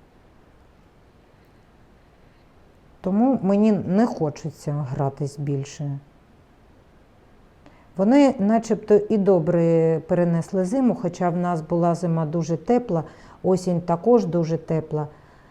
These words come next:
Я встигла їх пролити декілька разів укорінювачем, але все ж таки ось ця,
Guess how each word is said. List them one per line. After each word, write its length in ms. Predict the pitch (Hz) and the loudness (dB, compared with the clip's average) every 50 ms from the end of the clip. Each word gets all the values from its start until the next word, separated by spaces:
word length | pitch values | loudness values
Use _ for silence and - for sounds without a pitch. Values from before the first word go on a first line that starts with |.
| - - - | -20 -16 -12
Я 520 | - 160 185 180 175 175 165 165 165 160 | -6 0 2 2 4 4 2 2 2 0
встигла 560 | 160 - - - - 185 180 165 165 170 165 | -2 -6 -8 -2 0 0 2 2 2 2 2
їх 400 | 165 165 156 156 160 160 - - | 2 0 0 -2 -4 -4 -6 -8
пролити 540 | - - 165 170 165 170 175 165 170 - 165 | -8 -2 0 0 2 2 2 0 0 -2 -2
декілька 520 | 147 165 165 170 - 160 156 - - 160 | 0 0 -2 -2 -2 -4 -4 -4 -4 -2
разів 500 | 156 165 160 151 143 160 165 160 156 156 - | 0 0 0 -2 -2 -2 -2 -2 -2 -6 -8
укорінювачем, 880 | - 160 - 180 175 214 240 240 240 233 214 220 208 214 - 214 196 196 - - - _ - - - - - - - - - - - - - | -12 -6 -2 0 2 4 4 4 2 2 2 0 -2 -2 -4 -6 -6 -6 -8 -12 -20 _ -20 -20 -20 -20 -20 -20 -20 -20 -20 -20 -20 -20 -10
але 460 | - 151 160 160 170 185 202 202 196 190 | -8 -4 -2 -2 0 2 2 2 2 0
все 240 | 196 - - 180 | -4 -2 -2 -2
ж 100 | 170 175 | -2 -2
таки 420 | - 156 - - 156 156 151 151 165 165 165 - - - | -6 -10 -6 -2 -2 -2 -2 -2 -4 -6 -10 -10 -10 -8
ось 280 | - 175 180 170 180 - | -6 -4 -4 -4 -6 -12
ця, 500 | - - - 214 220 226 233 226 226 226 | -16 -4 0 2 4 4 4 4 4 2